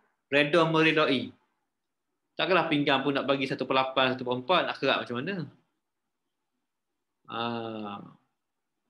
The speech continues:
faraid ini banyak keluasan, tapi jangan kita bayar faraid selapis saja. Selapis ni kita nampak macam, "Oh, gini je." Tak mesti.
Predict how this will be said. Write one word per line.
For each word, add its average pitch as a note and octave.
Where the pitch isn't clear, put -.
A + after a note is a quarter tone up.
faraid F3
ini G#3
banyak E3
keluasan, E3+
tapi G#3
jangan F3+
kita C#3+
bayar C3
faraid D3
selapis D#3
saja. F#3
Selapis D3+
ni F#3
kita F3+
nampak E3+
macam, C#3
"Oh, D3
gini G3+
je." F3
Tak -
mesti. E3+